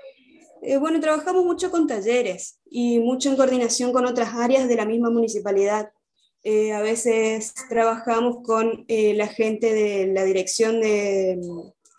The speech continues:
de Prevención de la Violencia de Género, que también es de la municipalidad. También trabajamos con, eh, el área de, mm, prevención de, de conductas adictivas, que también es de la municipalidad de Puerto Iguazú.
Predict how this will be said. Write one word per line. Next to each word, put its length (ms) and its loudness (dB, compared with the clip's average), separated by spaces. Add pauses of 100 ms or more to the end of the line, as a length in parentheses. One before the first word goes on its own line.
(440)
de 340 -2
Prevención 500 0
de 60 2
la 100 2
Violencia 440 0
de 60 -4
Género, 640 0
que 120 -2
también 320 2
es 80 0
de 80 2
la 80 0
municipalidad. 960 0 (420)
También 320 0
trabajamos 560 0
con, 500 0 (120)
eh, 240 2
el 100 -2
área 380 2
de, 880 0
mm, 60 -20 (220)
prevención 640 0
de, 840 0
de 140 0
conductas 480 2
adictivas, 600 0
que 120 -4
también 320 0
es 60 2
de 80 0
la 100 0
municipalidad 640 0
de 100 -2
Puerto 260 -4
Iguazú. 520 0